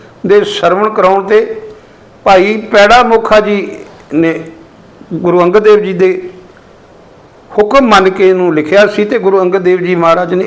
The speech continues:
ਇਸ ਸਾਖੀ ਨੂੰ ਇਹ ਵਰ ਵੀ ਦਿੱਤਾ ਹੋਇਆ ਹੈ ਕਿ ਜਿਹੜਾ ਕੋਈ ਪੜ੍ਹੇਗਾ, ਸੁਣੇਗਾ, ਵਿਚਾਰੇਗਾ, ਉਹ ਮੁਕਤੀ ਨੂੰ ਪ੍ਰਾਪਤ ਹੋਏਗਾ,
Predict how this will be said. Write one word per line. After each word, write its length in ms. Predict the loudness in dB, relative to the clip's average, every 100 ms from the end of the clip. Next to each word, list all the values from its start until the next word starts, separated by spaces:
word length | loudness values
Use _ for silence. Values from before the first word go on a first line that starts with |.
| -2
ਇਸ 280 | -4 -4 -14 -20 -20 -20 -20 -20 -18 -8
ਸਾਖੀ 380 | 2 2 2 -2
ਨੂੰ 160 | -2 -4 -6 -16 -20 -20 -20 0
ਇਹ 120 | 2
ਵਰ 240 | 4 4 2
ਵੀ 120 | 0
ਦਿੱਤਾ 320 | 0 2 2
ਹੋਇਆ 220 | 4 2
ਹੈ 360 | 2 0 -8 -16 -20 -20 _ -8
ਕਿ 100 | -4
ਜਿਹੜਾ 280 | 0 0 0
ਕੋਈ 220 | 0 -4
ਪੜ੍ਹੇਗਾ, 560 | -2 0 0 2 2 2 -2
ਸੁਣੇਗਾ, 420 | -2 -2 0 0
ਵਿਚਾਰੇਗਾ, 600 | 0 0 2 2 2 4 6 4 2 -8 -14 -20 -20 -20 -20 -20 -4
ਉਹ 140 | -2 0
ਮੁਕਤੀ 380 | -2 -4 -4
ਨੂੰ 120 | -4 -2
ਪ੍ਰਾਪਤ 420 | 2 2 2 -2
ਹੋਏਗਾ, 640 | 0 0 0 -2 -2 -12